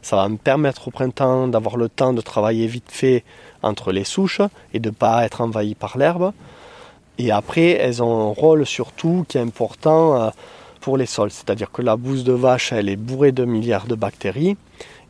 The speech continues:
Et, euh, ces bactéries sont là pour décomposer les matières mortes. Donc tout ce qui est feuilles, bois mort et tout ça,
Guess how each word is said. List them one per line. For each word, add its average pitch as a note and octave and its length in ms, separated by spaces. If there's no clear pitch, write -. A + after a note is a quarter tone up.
Et, A2 240
euh, G#2+ 160
ces - 240
bactéries C3+ 520
sont C3+ 160
là C#3+ 160
pour - 180
décomposer C3+ 640
les D3 100
matières B2+ 320
mortes. A2 340
Donc G2+ 260
tout C3+ 120
ce - 80
qui - 140
est A2+ 40
feuilles, C3 600
bois B2 400
mort C3 360
et A2+ 60
tout - 140
ça, D#3+ 260